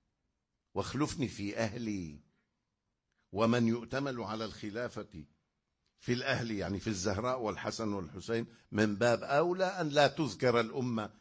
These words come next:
في عرض هؤلاء الثلاثة، ولا لا؟ بيذكر حاطب ابن أبي بلتعة مع الحسن والحسين؟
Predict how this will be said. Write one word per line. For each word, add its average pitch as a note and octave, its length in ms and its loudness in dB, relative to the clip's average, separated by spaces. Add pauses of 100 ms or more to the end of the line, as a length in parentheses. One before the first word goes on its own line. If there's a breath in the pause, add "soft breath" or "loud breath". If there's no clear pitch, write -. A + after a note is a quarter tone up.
(120 soft breath)
في A#2+ 220 0
عرض G2+ 320 4
هؤلاء F#2+ 560 -4
الثلاثة، F2+ 640 -4 (960)
ولا G#2 240 2
لا؟ A#2+ 340 4 (1120)
بيذكر A#2 520 0
حاطب C3+ 400 2
ابن A2+ 280 -4
أبي A2+ 220 -4
بلتعة G2+ 480 -4
مع G2 180 -4
الحسن A2 400 -4
والحسين؟ A2+ 640 -10